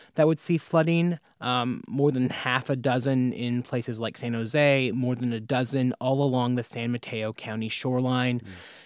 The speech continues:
Speaker 1: And then a few in Oakland, San Francisco, San Rafael, Antioch, and then one even all the way in Lodi, 'cause this is
Speaker 2: Mm.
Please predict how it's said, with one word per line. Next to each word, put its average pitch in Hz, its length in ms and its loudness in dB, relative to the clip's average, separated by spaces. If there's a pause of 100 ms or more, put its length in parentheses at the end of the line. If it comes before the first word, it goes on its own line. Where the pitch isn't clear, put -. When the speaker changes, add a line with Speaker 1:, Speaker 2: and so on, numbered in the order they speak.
(100)
Speaker 1:
And 160 120 2
then 185 60 6
a 202 60 6
few 185 240 6
in 143 160 6
Oakland, 151 600 4
San 131 120 -4
Francisco, 131 920 0
San 127 240 -2
Rafael, 131 760 2 (300)
Antioch, 139 800 2
and 135 100 2
then 147 320 4
one 151 200 6
even 147 260 6
all 135 140 2
the 127 80 2
way 123 180 2
in 117 160 0
Lodi, 113 540 -2
'cause 117 160 -6
this 123 140 -6
is 113 180 -2
Speaker 2:
Mm. 107 140 -6